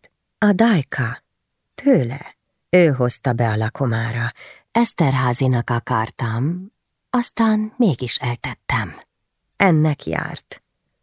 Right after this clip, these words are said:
Zsuskáért. Anna elborzadva nézte az udvarmesternőt. Fertelmes. Hogy tehetted? Vízkeresztkor aztán Báthori Anna ünnepségre invitálta Rédei Ferencet és Károly Katát,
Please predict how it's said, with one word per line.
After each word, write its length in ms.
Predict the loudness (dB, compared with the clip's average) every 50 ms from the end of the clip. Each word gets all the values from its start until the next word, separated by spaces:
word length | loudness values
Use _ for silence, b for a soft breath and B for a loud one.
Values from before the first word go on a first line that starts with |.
| _ _ _ _ _ _ _ _ _ _ -8
Zsuskáért. 960 | -2 -2 0 0 0 0 0 -2 -2 -4 -6 -10 -12 -14 -12 -14 -14 -14 _ _ _ _ _ _ _ _ _ _ _ _ _ _ _ _ _ _ _ 0
Anna 380 | 2 4 6 6 6 4 2
elborzadva 760 | 2 2 4 4 4 4 4 2 2 2 2 0 0 2 2 0
nézte 380 | 2 2 2 0 -2 0 0 0
az 140 | 0 0
udvarmesternőt. 1080 | -2 -4 -2 -2 -2 -2 0 -2 -2 -2 -4 -4 -4 -4 -4 -4 -6 -6 -8 -10 -14 -18 _ _ _ _ _ _ _ _ _ _ _ _ _ _ _ _ _ _ _ _ _
Fertelmes. 1080 | _ -12 -8 -6 -4 -4 -6 -6 -6 -6 -4 -4 -6 -6 -8 -8 -6 -6 -6 -6 -6 _ _ _ _ _ _ _ _ _ _ _ _ _ _ _ _ _
Hogy 260 | _ -2 -2 -2 -2
tehetted? 760 | _ -6 -8 -6 -6 -6 -8 -8 -6 -6 -6 -6 -6 -10 -14 _ _ _ _ _ _ _ _ _ _ _ _ _ _ _ _ _ _ _ _ _ _ _ _ _ 2
Vízkeresztkor 720 | 4 4 4 4 4 2 2 4 4 4 2 2 2 2 2
aztán 380 | 2 2 2 2 2 4 4
Báthori 480 | 4 4 4 2 2 2 2 2 4 4
Anna 260 | 4 2 2 0 0 0
ünnepségre 680 | 0 2 2 2 0 0 0 0 2 2 2 0 0
invitálta 640 | 0 2 2 2 2 0 0 0 0 0 0 0 0 2
Rédei 400 | 2 2 2 2 2 2 0 -2
Ferencet 600 | -2 0 0 2 2 2 0 0 0 -2 0 0
és 140 | -2 -2
Károly 420 | 0 2 2 2 4 4 2 2 0
Katát, 600 | 0 -2 -4 -4 -2 -2 -2 -2 -2 -4 -8 -14